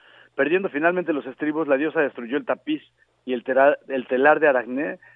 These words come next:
golpeándolos con su lanzadera, y también golpeó a la joven en la cabeza. De pronto, Aracné se dio cuenta del error en el que había incurrido y de su insensatez,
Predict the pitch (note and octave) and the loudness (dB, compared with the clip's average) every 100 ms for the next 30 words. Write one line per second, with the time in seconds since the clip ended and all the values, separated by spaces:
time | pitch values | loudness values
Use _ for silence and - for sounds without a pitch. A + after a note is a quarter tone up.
0 | _ B2+ B2+ - E3 E3+ D#3 - A#2+ - | _ -6 -2 2 2 2 -4 -6 -12 -6
1 | B2 A#2 A2+ B2 A#2 C#3 A2+ G#2+ _ _ | -4 -4 -4 -4 0 0 -2 -6 _ _
2 | _ _ - A#2+ C3+ D#3 D#3 C3+ C3+ D3 | _ _ -16 -10 -4 -2 -2 -2 -2 -4
3 | D#3+ - _ _ _ _ _ _ _ - | -4 -10 _ _ _ _ _ _ _ -8
4 | G#2+ - C#3+ C3+ A#2+ G#2+ G2+ A2+ G#2+ A2+ | -6 -6 -4 -4 -10 -12 -10 -6 -4 -6
5 | G#2 A2 - _ _ _ _ _ _ _ | -8 -20 -20 _ _ _ _ _ _ _
6 | _ - A2+ D#3 E3+ E3+ F3+ F3+ - - | _ -16 -4 2 2 4 2 2 -2 -8
7 | C3 C3+ C#3 D#3+ E3+ D3+ - C#3 C#3+ D#3 | -6 -4 -2 0 0 -4 -10 -4 -2 -2
8 | D#3+ D#3+ E3 E3 D#3+ - A#2+ B2 B2+ B2+ | 0 0 0 -4 -4 -8 -8 -4 2 2
9 | B2 D3+ E3 D3 B2+ - B2 C#3 D3 - | 2 2 2 2 -2 -4 -4 -4 -8 -10
10 | A#2 C#3 C3+ C3 A2 G#2+ C3 A#2 B2 B2 | -6 -6 -4 -6 -8 -10 -12 -12 -14 -14
11 | - A2+ - D3+ | -12 -10 -2 -2